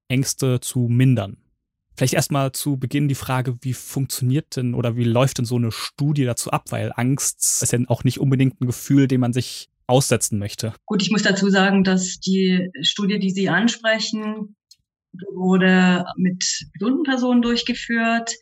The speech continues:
Speaker 2: Und es gibt experimentell die Möglichkeit, vorübergehend, also kurzzeitig, ähm, Angst oder ein unangenehmes Gefühl natürlich zu induzieren. Man kann das beispielsweise über unangenehme Geräusche machen.
Speaker 1: Mhm.
Speaker 2: Also das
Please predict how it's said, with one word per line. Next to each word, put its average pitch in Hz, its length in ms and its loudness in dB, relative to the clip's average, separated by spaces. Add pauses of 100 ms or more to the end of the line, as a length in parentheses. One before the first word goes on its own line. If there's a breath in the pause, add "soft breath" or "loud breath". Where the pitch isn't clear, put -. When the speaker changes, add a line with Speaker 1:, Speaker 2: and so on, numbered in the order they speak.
Speaker 2:
Und 196 380 2
es 175 140 -4
gibt - 380 -6 (120)
experimentell 190 1000 0
die 185 100 4
Möglichkeit, 220 960 2 (220)
vorübergehend, 190 680 0
also 170 220 -2
kurzzeitig, 180 1400 -4
ähm, 170 400 0 (800)
Angst 185 400 0
oder 165 160 -2
ein - 80 -2
unangenehmes 175 560 0
Gefühl 175 260 -6
natürlich 170 320 -4
zu - 100 -8
induzieren. 233 960 0
Man 170 160 -2
kann 170 160 -4
das 170 120 -6
beispielsweise 170 540 -6
über 170 160 -6
unangenehme 175 560 -2
Geräusche 156 440 -6
machen. - 440 -12
Speaker 1:
Mhm. 110 220 0
Speaker 2:
Also 170 180 -4
das 170 160 -4